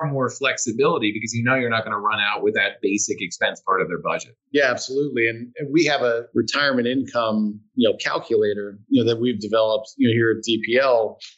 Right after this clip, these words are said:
Speaker 2: and one that will compare your fixed income portfolio to an annuity. And the approach we take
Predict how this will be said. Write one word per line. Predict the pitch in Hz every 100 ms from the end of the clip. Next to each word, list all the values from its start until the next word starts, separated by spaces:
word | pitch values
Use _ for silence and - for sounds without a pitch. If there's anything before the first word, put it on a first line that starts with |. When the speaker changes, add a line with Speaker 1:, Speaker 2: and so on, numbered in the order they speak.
| -
Speaker 2:
and | 123 120
one | 147 151
that | 131 123
will | 110 110
compare | 120 107 151 160 143 127 117 110 _ -
your | 151 131
fixed | 135 156 147 -
income | 147 147 123 110 107
portfolio | 123 - 127 131 120 113 107
to | 117
an | 110
annuity. | 107 135 127 98 - _ _ _ _ _ -
And | 123
the | 123
approach | 110 165 175 170
we | 123 120
take | - 190